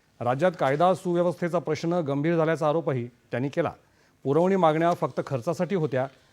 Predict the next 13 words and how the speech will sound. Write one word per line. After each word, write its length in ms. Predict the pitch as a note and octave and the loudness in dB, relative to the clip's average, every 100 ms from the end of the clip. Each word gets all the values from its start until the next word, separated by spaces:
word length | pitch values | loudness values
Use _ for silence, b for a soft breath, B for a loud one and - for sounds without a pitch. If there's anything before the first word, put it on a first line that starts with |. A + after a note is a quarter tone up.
| _ | _
त्यात 120 | D3 | -2
विकासासाठी 800 | D3+ B2 E3 D#3+ F3 F3+ E3 G3 - | -2 -2 -2 -2 0 0 0 -4 -4
एका 200 | D3 E3+ | -4 -4
पैशाचीही 680 | D#3+ C3 D#3 D3+ E3+ C#3 | -2 -4 -2 -4 -4 -6
तरतूद 400 | - F3 D3+ E3 | -2 -4 -2 -2
नाही. 280 | C3 A2 D#3+ - b b b | -2 -4 -8 -12 b b b
या 180 | C3 F3 | 4 4
अधिवेशनात 420 | D#3+ F#3 G#3 G#3+ | 6 2 0 -2
शेतकऱ्यांसाठी 560 | G3+ E3+ F#3+ G3+ F3+ F#3+ | -2 -6 -2 -2 -2 -4
काहीच 360 | - D3+ G#3+ - | -2 -2 -2 -4
करण्यात 280 | G3+ F#3+ | -4 0
आलं 180 | E3+ E3 | 0 0
नाही, 240 | F3+ B2 | 0 -2